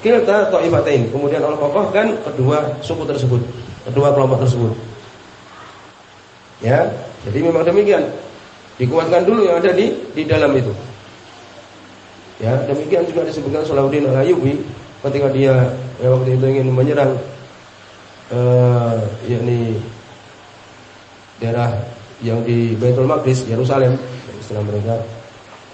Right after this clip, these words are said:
Jadi Baitul Maqdis itu, itu di, dibersihkan dulu pasukan dari orang Syiah, karena sebelumnya dari Bani Fatimiyin, orang Syiah di Mesir itu. Dibersihkan dulu, baru kemudian menyerang.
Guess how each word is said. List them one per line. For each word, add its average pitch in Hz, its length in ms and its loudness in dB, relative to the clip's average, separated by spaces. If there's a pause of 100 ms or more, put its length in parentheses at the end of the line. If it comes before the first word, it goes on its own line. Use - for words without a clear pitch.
(120)
Jadi 104 200 -4 (120)
Baitul 113 240 -2
Maqdis 117 360 -2
itu, 143 120 -2 (760)
itu 170 240 0
di, 180 360 0 (800)
dibersihkan 180 440 0
dulu 233 160 4
pasukan 202 360 2
dari 180 160 2
orang 180 240 4
Syiah, 165 280 2 (280)
karena 143 200 -2
sebelumnya 139 360 0
dari 143 240 2
Bani 139 240 2
Fatimiyin, 147 440 2
orang 147 280 2
Syiah 156 240 -2
di 135 80 -2
Mesir 139 200 -2
itu. 131 200 -4 (440)
Dibersihkan 156 480 0
dulu, 165 440 2 (440)
baru 165 200 2
kemudian 196 280 0
menyerang. 190 360 2